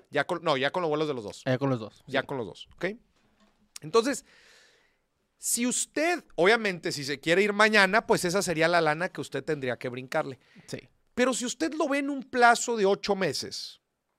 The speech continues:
Speaker 1: o sea,
Speaker 2: Ujú.
Speaker 1: si usted lo va planeando con tiempo, si quiere ir con esa persona, y dice, "¿Sabes qué? Voy a empezar a invertir cinco mil pesos, ahorrar o invertir cinco mil pesos, y le voy a ir brincando con mil pesos cada mes para ir abonando a la meta".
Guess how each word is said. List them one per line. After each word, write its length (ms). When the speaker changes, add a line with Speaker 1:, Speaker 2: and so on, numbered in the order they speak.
Speaker 1:
o 40
sea, 120
Speaker 2:
Ujú. 40
Speaker 1:
si 100
usted 240
lo 120
va 200
planeando 640
con 240
tiempo, 340
si 140
quiere 240
ir 80
con 180
esa 200
persona, 440
y 140
dice, 260
"¿Sabes 260
qué? 160
Voy 280
a 20
empezar 400
a 20
invertir 580
cinco 500
mil 160
pesos, 540
ahorrar 320
o 100
invertir 480
cinco 240
mil 140
pesos, 260
y 100
le 100
voy 200
a 40
ir 40
brincando 760
con 240
mil 160
pesos 340
cada 240
mes 320
para 180
ir 100
abonando 400
a 20
la 80
meta". 320